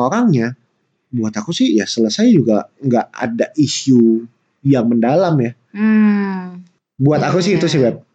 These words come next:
Speaker 1: Menurut kamu gimana?
Speaker 2: Masuk
Speaker 1: Kalau
Speaker 2: akal
Speaker 1: ragu
Speaker 2: sih.
Speaker 1: sama orangnya.
Speaker 2: Iya, iya. Kalau ragu sama orangnya ya berarti itu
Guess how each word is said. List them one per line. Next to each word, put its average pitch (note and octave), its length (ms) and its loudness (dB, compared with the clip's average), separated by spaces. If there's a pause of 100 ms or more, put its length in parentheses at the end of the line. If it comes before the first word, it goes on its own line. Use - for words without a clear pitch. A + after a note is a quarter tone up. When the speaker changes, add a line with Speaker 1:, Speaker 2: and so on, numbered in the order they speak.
(120)
Speaker 1:
Menurut D3 220 0
kamu F3 200 -2
gimana? A2+ 280 -2 (360)
Speaker 2:
Masuk G#3 220 -4
Speaker 1:
Kalau D#3 180 -2
Speaker 2:
akal D#3+ 160 -2
Speaker 1:
ragu F#3 160 2
Speaker 2:
sih. G#3 60 -2
Speaker 1:
sama D#3+ 220 0
orangnya. C#3 400 0
Speaker 2:
Iya, D#3+ 280 -10
iya. C#3+ 120 -20 (420)
Kalau G3+ 200 -4
ragu G3+ 240 -2
sama G3+ 240 -2
orangnya F#3+ 400 0
ya A3 120 0
berarti E3+ 280 -4 (300)
itu G#3+ 240 -4